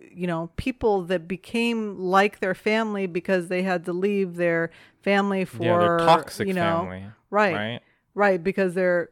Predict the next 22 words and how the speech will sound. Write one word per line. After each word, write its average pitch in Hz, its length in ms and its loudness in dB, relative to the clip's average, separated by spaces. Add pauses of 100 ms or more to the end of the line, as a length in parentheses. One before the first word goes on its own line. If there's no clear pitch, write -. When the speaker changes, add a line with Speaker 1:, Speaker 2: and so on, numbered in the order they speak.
Speaker 1:
exactly. 165 760 -4
And, 190 300 -6
Speaker 2:
Yeah. 175 240 -8
Speaker 1:
and 202 180 -2
so, 202 240 2
and 220 200 0
that 233 120 4
can 226 120 0
happen 196 420 0
with 180 100 -2
various 185 300 0
cultures 175 500 -2
too, 170 320 -2
right? 156 200 -2
I'm 165 180 -6
just 160 220 -6 (200)
using 185 520 -4
that 175 180 4
as 160 100 -2
an 160 120 -6
example, 160 540 -6
right? 165 280 -4